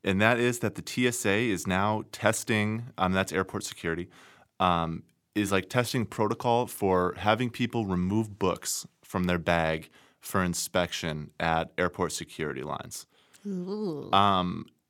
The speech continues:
Speaker 1: and so we say that, and that feels, to me, that feels very invasive, right? Like, the idea that someone would pull a book out of mine and, like, be able to kind of flip through it and decide in the context of,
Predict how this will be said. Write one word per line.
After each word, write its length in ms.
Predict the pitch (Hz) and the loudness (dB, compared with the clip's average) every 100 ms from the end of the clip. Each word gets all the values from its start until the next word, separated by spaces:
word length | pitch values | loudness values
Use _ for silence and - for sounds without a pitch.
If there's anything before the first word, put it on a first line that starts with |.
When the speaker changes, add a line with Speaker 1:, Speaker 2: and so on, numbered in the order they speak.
| _ _ | _ _
Speaker 1:
and 120 | 117 113 | 0 2
so 120 | 123 | 2
we 120 | 117 | 2
say 240 | - 151 | 4 4
that, 340 | 147 135 127 - | 6 6 6 2
and 160 | 107 | -2
that 180 | 107 117 | 0 0
feels, 600 | - 113 110 104 101 - - | 0 2 4 4 2 -4 -8
to 100 | - | -6
me, 420 | 95 123 123 113 - - - _ - | 0 2 2 0 -4 -16 -20 _ 2
that 140 | 107 | 2
feels 180 | - 95 | 2 0
very 260 | 98 90 85 | 2 2 2
invasive, 540 | 80 80 78 - 76 | 0 -2 -4 -4 -6
right? 160 | 78 - | -6 -6
Like, 140 | 78 | -6
the 120 | - | -4
idea 220 | 80 87 | -2 -2
that 80 | 78 | -4
someone 280 | - 82 80 | -6 -6 -6
would 100 | 76 | -10
pull 220 | - 85 | -6 -4
a 20 | 80 | -4
book 300 | 80 76 85 | -4 -4 -2
out 320 | 76 73 - - _ - | -2 -4 -8 -18 _ -8
of 120 | 80 | -6
mine 400 | 82 78 76 78 | -2 -2 -2 -4
and, 140 | 76 76 | -6 -8
like, 260 | 78 - _ _ - | -10 -14 _ _ -2
be 140 | 87 | 0
able 160 | 85 82 | 2 0
to 120 | 78 | -2
kind 200 | 92 78 | -2 -4
of 60 | |
flip 240 | - 107 - | -2 -2 -2
through 260 | - 92 | 0 2
it 100 | 87 | 2
and 140 | 80 82 | 0 -6
decide 560 | 82 - 87 85 80 - | -4 2 4 4 0 -6
in 120 | 87 | -6
the 60 | 87 | -6
context 680 | - 87 85 85 82 - - | -2 -2 -2 -4 -8 -10 -2
of, 400 | 80 80 78 | 0 0 -2